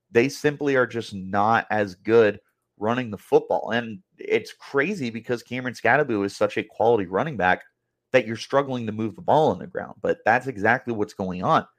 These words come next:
Uh, they just couldn't get it done. And I know that, uh, they ended up with three team carries for thirty-five yard losses. Um,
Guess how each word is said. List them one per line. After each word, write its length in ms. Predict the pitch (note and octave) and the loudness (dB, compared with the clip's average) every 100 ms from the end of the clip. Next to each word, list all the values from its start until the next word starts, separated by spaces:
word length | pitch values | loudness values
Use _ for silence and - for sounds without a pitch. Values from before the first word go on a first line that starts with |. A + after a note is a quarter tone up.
| _ _ _ - | _ _ _ -2
Uh, 460 | G#2 G2 F#2 F2+ F2 E2+ _ _ _ _ _ | 0 2 4 4 2 -4 _ _ _ _ _
they 280 | G2+ A2+ B2 | 2 2 2
just 320 | C3 C3+ - _ - | -4 -12 -14 _ -2
couldn't 220 | A#2+ A#2+ | -2 0
get 160 | B2 A#2+ | 0 0
it 100 | - | 0
done. 320 | B2+ B2 F#2 | 0 0 -2
And 260 | F#2 F2 - | -6 -8 -2
I 160 | G#2 A2+ | 0 2
know 320 | A2 A2 A2 | 2 2 2
that, 360 | G#2+ G#2 G#2+ _ _ _ _ - | 2 2 0 _ _ _ _ -2
uh, 460 | F#2 F2 E2+ F2 E2+ | 2 2 2 0 2
they 440 | G#2+ A2+ G#2+ G#2 | 4 4 2 -2
ended 300 | - A2+ A2 | -2 -2 0
up 260 | G#2 G#2 - | 2 2 0
with 400 | G#2+ G2 F#2+ F#2 _ _ _ | 0 2 2 0 _ _ _
three 600 | _ - G#2+ G#2+ B2+ C#3+ | _ -10 -8 -6 -6 -6
team 480 | C#3 - G2+ G#2 B2 | -8 -14 -12 -10 -12
carries 640 | B2+ B2+ C3 C3+ C#3 C#3 - _ _ _ _ | -2 2 4 2 -2 -6 -16 _ _ _ _
for 300 | - B2+ A#2+ | -4 -2 -2
thirty-five 640 | - B2+ B2 - B2+ B2 | 0 0 -2 0 0 2
yard 260 | B2+ B2+ B2 | 2 2 2
losses. 640 | A#2 B2 B2 B2+ A#2+ A#2 - - | 0 -2 -2 -4 -4 -8 -12 -4
Um, 540 | G#2 F#2+ F#2 F2+ F2+ | -2 -2 -4 -8 -14